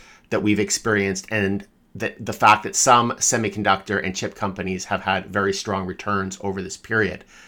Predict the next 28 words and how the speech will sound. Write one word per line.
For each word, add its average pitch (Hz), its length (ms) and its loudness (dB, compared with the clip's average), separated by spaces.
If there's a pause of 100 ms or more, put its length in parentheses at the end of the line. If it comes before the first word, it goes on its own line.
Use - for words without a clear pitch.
(220)
For 123 160 0
example, 120 560 4
Intel's 107 480 2
competitor 107 680 0
Advanced 101 440 -2
Microsystems, 98 960 -4
A 104 180 2
M 92 200 -2
D, 104 480 -2 (260)
is 110 140 -2
up 107 180 6
almost 104 320 0
thirty 110 300 2
percent 104 440 0
over 101 220 -2
the 98 80 -2
last 90 380 2
year, 95 400 2 (280)
and 110 140 -2
this 113 140 2
is 110 120 -2
after 107 380 8
a 95 60 0
very 98 240 2
sizable 98 500 4
pullback 95 680 0 (260)
since 107 320 -4
November. 104 500 0